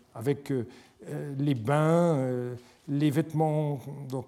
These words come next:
on revêtait, euh, les divinités, et cetera. Et dans cette optique-là, le temple est conçu comme la maison d'une divinité qui est entourée de sa famille divine et, euh, de divinités dites mineures.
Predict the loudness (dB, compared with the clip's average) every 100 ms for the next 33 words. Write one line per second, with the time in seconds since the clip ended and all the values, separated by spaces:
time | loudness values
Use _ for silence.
0 | -8 -10 -2 0 0 2 2 4 4 2
1 | 0 0 -2 0 0 0 -4 -8 -10 -12
2 | -16 _ 0 4 6 4 -4 -10 -10 2
3 | 4 4 2 -2 -4 -4 -2 -2 0 2
4 | 2 2 2 0 0 -2 0 0 2 0
5 | 2 2 4 4 6 6 4 0 2 8
6 | 10 10 8 8 6 4 2 0 2 6
7 | 6 6 2 0 -2 -4 -4 0 4 6
8 | 6 0 -6 2 4 4 0 2 2 0
9 | 0 0 2 4 4 2 -2 -12 -6 6
10 | 8 8 8 6 2 0 0 2 0 2
11 | 2 2 0 -2 0 0 0 0 0 0